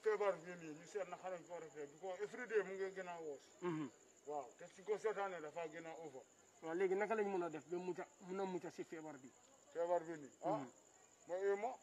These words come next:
Speaker 1: ndigal luñ teg.
Speaker 2: Mhm.
Speaker 1: Ñu jëfee ndigal,
Speaker 2: Mhm.
Speaker 1: bàyyi tere.
Speaker 2: Mhm.
Speaker 1: Waaw.
Speaker 2: Maanaam ndigal yi mooy lan?
Speaker 1: Ndigal yi mooy lan, uyu ma.
Speaker 2: Mhm.
Speaker 1: Suñ la nee uyu ma, naa ne ko nag, before ten nga tëdda.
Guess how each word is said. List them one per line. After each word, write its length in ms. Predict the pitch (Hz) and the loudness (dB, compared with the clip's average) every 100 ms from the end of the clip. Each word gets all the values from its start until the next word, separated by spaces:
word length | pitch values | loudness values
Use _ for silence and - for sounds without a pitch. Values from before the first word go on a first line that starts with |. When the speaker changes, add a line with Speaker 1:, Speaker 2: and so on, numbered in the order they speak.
| - - - | -14 -20 -16
Speaker 1:
ndigal 360 | 131 156 170 175 | -12 -2 2 2
luñ 180 | 175 170 | -2 -6
teg. 140 | 180 139 - - | -6 -8 -12 -6
Speaker 2:
Mhm. 260 | 170 160 139 - 143 | -2 -2 -2 -8 -16
Speaker 1:
Ñu 80 | 147 | -12
jëfee 260 | 156 190 175 | -8 -6 -6
ndigal, 360 | 165 170 202 202 - | -6 -2 0 0 -4
Speaker 2:
Mhm. 280 | 175 151 147 - - - | -2 0 -2 -6 -20 -8
Speaker 1:
bàyyi 240 | 151 160 165 | -4 -4 -4
tere. 260 | 156 135 113 - - | -6 -6 -8 -18 -2
Speaker 2:
Mhm. 300 | 170 147 135 - - | -2 0 -6 -10 -18
Speaker 1:
Waaw. 220 | 127 131 107 - - - | -6 -6 -6 -12 -20 -6
Speaker 2:
Maanaam 540 | 147 160 160 156 165 | -2 -2 0 -2 -2
ndigal 280 | 175 190 190 | 0 4 4
yi 60 | 180 | 4
mooy 200 | 170 165 | 2 -2
lan? 180 | 147 143 - - - - - | -2 -6 -12 -20 -20 -20 -14
Speaker 1:
Ndigal 300 | 156 180 180 | 0 2 2
yi 60 | |
mooy 220 | 175 180 180 | 2 2 2
lan, 160 | 190 190 - | 0 -4 -8
uyu 160 | 175 175 | -4 -4
ma. 120 | 214 - | -6 -2
Speaker 2:
Mhm. 280 | 165 147 135 - | -2 -2 -6 -12
Speaker 1:
Suñ 140 | 170 170 | -18 -4
la 100 | 185 | -2
nee 120 | 185 | -2
uyu 180 | 185 185 175 | -2 -6 -6
ma, 80 | 175 - - - - - - - - - | -12 -16 -20 -20 -20 -20 -20 -20 -20 -14
naa 240 | 147 180 | -2 0
ne 120 | 202 202 | 0 -4
ko 80 | 180 | -4
nag, 160 | 170 123 | -4 -6
before 260 | 139 156 180 | -12 -6 -4
ten 180 | 170 147 | -4 -8
nga 100 | 151 | -8
tëdda. 220 | 147 143 | -10 -12